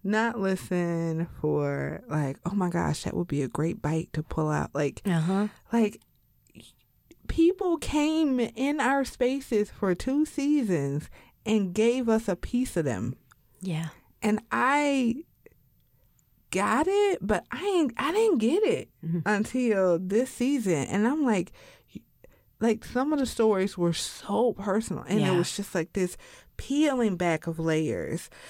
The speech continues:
Speaker 1: of vulnerability. And I was like,
Speaker 2: Yeah.
Speaker 1: "Yo, like, I don't even know if we deserve this."
Speaker 2: Yeah.
Speaker 1: You know?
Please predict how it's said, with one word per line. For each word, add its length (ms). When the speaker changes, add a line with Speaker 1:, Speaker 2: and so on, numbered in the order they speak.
Speaker 1:
of 200
vulnerability. 840
And 160
I 160
was 80
like, 300
Speaker 2:
Yeah. 160
Speaker 1:
"Yo, 40
like, 380
I 100
don't 240
even 160
know 180
if 60
we 120
deserve 640
this." 320
Speaker 2:
Yeah. 300
Speaker 1:
You 140
know? 340